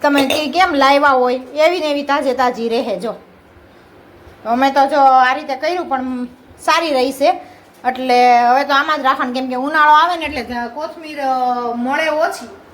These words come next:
અને અત્યારે કોથમીરના ભાવે વધી જાય. હવે જે પેલા દસનું પૂળિયું લેતા, હવે દસનું પૂળિયું, હવે દસના પૂળિયામાં આવશે જરીક જેટલી. તો જો આ રીતે આપણે ભરતી હોય ને, તો જ્યારે નાખવી હોય ને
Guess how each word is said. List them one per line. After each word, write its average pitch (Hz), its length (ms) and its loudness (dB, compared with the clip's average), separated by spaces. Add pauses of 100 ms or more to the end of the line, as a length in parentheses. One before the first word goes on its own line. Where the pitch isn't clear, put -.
(340)
અને 247 180 -4 (340)
અત્યારે 269 420 -4 (120)
કોથમીરના 302 420 -8
ભાવે 269 400 -2
વધી 254 260 -8
જાય. 226 340 -8
હવે 202 120 -12 (600)
જે 269 100 -4
પેલા 294 240 -2
દસનું 311 400 -4
પૂળિયું 311 260 -10
લેતા, 320 260 -2
હવે 262 140 -6
દસનું 285 400 -8
પૂળિયું, 262 400 -4
હવે 247 240 -4
દસના 285 400 -6
પૂળિયામાં 285 460 -10
આવશે - 220 -6
જરીક 233 420 -8
જેટલી. 214 280 -16 (480)
તો 226 80 -10
જો 262 120 -4
આ 285 160 0
રીતે 311 200 -6
આપણે 294 180 -6
ભરતી 370 440 -8
હોય 403 180 -6
ને, 269 280 -6 (320)
તો 240 80 -6
જ્યારે 294 320 -2
નાખવી 320 360 -6
હોય 370 200 -4
ને 277 160 -6